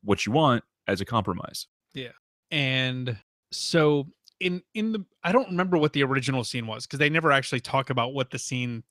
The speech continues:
Speaker 2: that got cut was. But in the South Park movie, there's a hilarious scene where Saddam Hussein, it, so spoilers for the movie a little bit.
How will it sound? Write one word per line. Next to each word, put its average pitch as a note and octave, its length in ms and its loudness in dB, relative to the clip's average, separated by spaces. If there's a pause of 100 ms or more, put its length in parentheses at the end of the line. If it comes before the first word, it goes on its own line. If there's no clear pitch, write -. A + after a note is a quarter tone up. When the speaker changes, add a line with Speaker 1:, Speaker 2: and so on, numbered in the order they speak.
(160)
Speaker 2:
that C#3+ 180 -2
got B2 200 0 (120)
cut - 280 -2 (120)
was. A#2+ 480 -6 (680)
But C#3+ 200 -6 (100)
in B3+ 180 -2
the B3+ 80 0
South - 380 0
Park C#3+ 300 2
movie, A#2+ 460 0 (560)
there's C#3 200 -4
a B2+ 80 0
hilarious D#3 760 0
scene A#2+ 720 -4 (600)
where A#2+ 680 2 (220)
Saddam G3 600 2
Hussein, C3 1000 2 (840)
it, G3 160 0 (260)
so C3+ 340 2 (180)
spoilers D3+ 560 8
for D3 120 4
the C3 80 4
movie A#2 280 2
a A2+ 80 -2
little A2+ 180 -2
bit. A2+ 220 -6